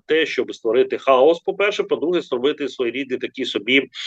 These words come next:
е, базіс для майбутніх, е, парламентських виборів, для того, щоб забезпечити перемогу проросійських сил на, е, парламентських виборах. Причому в союзниками Росії в Молдові тут, е, є не лише там, скажімо, громадські діячі, якісь там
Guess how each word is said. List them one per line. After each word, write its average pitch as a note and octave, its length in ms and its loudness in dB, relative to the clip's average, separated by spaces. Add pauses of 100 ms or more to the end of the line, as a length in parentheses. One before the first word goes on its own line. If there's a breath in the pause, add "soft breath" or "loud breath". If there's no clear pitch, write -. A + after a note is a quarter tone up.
(340 loud breath)
е, A#2 180 6
базіс C#3 500 4
для B2+ 240 6
майбутніх, B2 720 0
е, A2 260 0
парламентських A2+ 600 0
виборів, D#3+ 340 0
для A2 100 -6
того, A#2+ 220 0
щоб G2+ 200 -10
забезпечити A2 540 -2
перемогу A2+ 440 0
проросійських G#2+ 600 -4
сил B2+ 320 2
на, A2+ 200 2
е, A#2 40 -4 (1300 loud breath)
парламентських B2+ 640 2
виборах. F#2 360 -10
Причому D#3+ 440 6
в B2+ 320 4
союзниками D3+ 600 2
Росії C#3 280 0
в C3 60 4
Молдові C3 420 2
тут, C3+ 200 -4 (300)
е, A#2 60 -2
є A#2 300 0
не B2+ 100 2
лише B2 340 4
там, C3+ 160 0
скажімо, G#2+ 380 -4
громадські A#2 500 -2
діячі, G#2 420 -4
якісь A#2+ 320 -4
там G2+ 160 -4